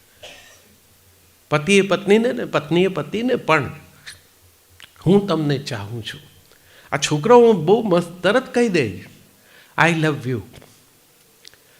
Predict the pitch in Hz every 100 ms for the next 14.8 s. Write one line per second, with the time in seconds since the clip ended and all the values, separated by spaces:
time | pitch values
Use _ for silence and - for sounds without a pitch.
0 | _ - 143 202 233 202 254 269 294 311
1 | 247 190 170 180 254 208 123 - 123 113
2 | 135 - - _ _ _ _ _ _ _
3 | _ _ _ _ _ _ _ 196 202 175
4 | 208 226 185 202 247 214 147 107 107 185
5 | 208 165 147 143 165 208 226 220 170 156
6 | 135 120 110 - - - - - 147 170
7 | 202 - 185 180 180 196 233 226 208 247
8 | 262 254 220 - 160 147 127 - 110 -
9 | - - - _ _ _ _ _ _ _
10 | - 170 185 262 277 - - - - _
11 | _ _ _ 143 208 208 220 220 254 -
12 | 190 196 226 240 247 190 185 185 247 196
13 | 160 185 247 262 254 226 208 190 190 180
14 | 143 131 - 131 101 - - -